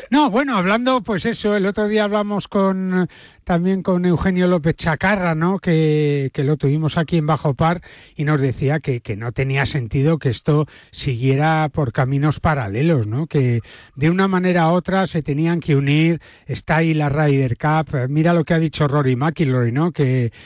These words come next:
que John tiene que estar en el equipo sí o sí, ¿no?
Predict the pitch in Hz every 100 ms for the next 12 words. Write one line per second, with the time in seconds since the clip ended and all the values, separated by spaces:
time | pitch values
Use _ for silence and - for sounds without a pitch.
0 | - - - 147 202 208 220 226 202 -
1 | 214 202 208 185 196 196 185 190 196 190
2 | 131 170 165 120 180